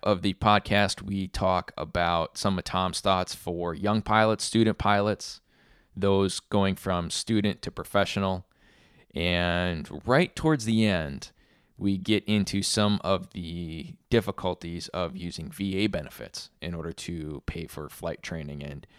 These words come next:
if you're a veteran or you're a military pilot,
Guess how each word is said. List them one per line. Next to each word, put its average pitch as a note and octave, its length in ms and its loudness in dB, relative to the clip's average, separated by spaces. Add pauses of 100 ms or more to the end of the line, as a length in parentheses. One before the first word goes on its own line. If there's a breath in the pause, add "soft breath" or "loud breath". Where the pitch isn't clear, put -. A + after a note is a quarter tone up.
(140 soft breath)
if - 180 -4
you're A2+ 160 8
a G#2 60 2
veteran G#2 500 4
or F2+ 340 -2
you're E2+ 200 -6
a E2 40 -6
military G#2 520 2
pilot, G2 580 -2